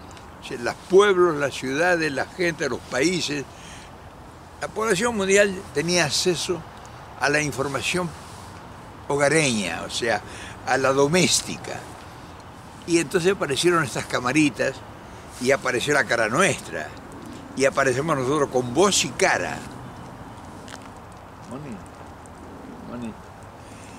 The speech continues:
Y entonces cuando aparecimos nosotros, pues se produce una revolución en la comunicación moderna, en el periodismo, en el periodo.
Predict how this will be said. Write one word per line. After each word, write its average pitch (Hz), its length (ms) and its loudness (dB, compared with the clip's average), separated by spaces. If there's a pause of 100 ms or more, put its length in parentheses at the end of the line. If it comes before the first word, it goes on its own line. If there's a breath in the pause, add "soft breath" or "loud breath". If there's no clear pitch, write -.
(300 loud breath)
Y 156 80 0
entonces 196 400 0
cuando 156 320 0
aparecimos 143 520 2
nosotros, 165 400 2
pues 165 180 -4
se 131 100 -4
produce 160 280 0
una 165 160 2
revolución 131 760 4 (720 loud breath)
en 160 240 2
la 135 120 4
comunicación 147 840 2
moderna, 127 380 4
en 139 100 0
el 139 160 4
periodismo, 185 2000 4
en 110 340 -4
el 139 80 4
periodo. 170 640 8